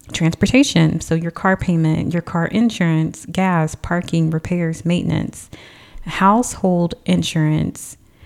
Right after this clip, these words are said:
So this would be insurance that's not already been taken out of your paycheck. So maybe this is extra insurance, um,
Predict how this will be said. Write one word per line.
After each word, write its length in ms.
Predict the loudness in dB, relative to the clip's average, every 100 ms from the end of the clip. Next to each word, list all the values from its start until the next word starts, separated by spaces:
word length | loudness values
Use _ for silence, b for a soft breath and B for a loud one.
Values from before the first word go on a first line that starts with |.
| b
So 160 | -2
this 240 | 2 2 2
would 160 | 0
be 240 | 0 0 2
insurance 520 | 2 2 2 2 2
that's 300 | 0 0 -2
not 240 | 0 0
already 360 | 2 2 2 2
been 280 | 0 0 0
taken 480 | -2 -2 0 -2 0
out 460 | 2 2 0 -4 -12 _ -4
of 140 | 0
your 80 | 0
paycheck. 580 | -2 -4 0 0 0 -2
So 300 | 0 0 0 B B B B _ -16 -2
maybe 300 | 2 4 2
this 220 | 0 -2
is 140 | -2 -2
extra 340 | -4 -2 -2
insurance, 800 | 0 0 0 0 2 2 0 -4 -14 _ 2
um, 520 | 4 4 2 0